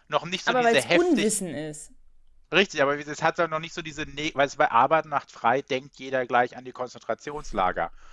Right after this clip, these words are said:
Speaker 1: Und bei dem jedem das Seine eben nicht. Das heißt, es ist noch nicht so heftig verdorben. Deswegen sage ich, dann benutzt es lieber in dem Sinne, weißt du, sozusagen, bringt es wieder aus dem Dreck in Anführungszeichen heraus.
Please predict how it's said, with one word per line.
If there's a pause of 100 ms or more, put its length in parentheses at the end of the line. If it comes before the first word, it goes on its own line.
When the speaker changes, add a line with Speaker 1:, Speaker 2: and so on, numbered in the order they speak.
(160)
Speaker 1:
Und
bei
dem
jedem
das
Seine (400)
eben
nicht.
Das
heißt,
es
ist
noch
nicht
so
heftig
verdorben. (1000)
Deswegen
sage
ich,
dann
benutzt
es
lieber (560)
in
dem
Sinne, (120)
weißt
du,
sozusagen, (240)
bringt
es
wieder
aus
dem
Dreck
in
Anführungszeichen
heraus.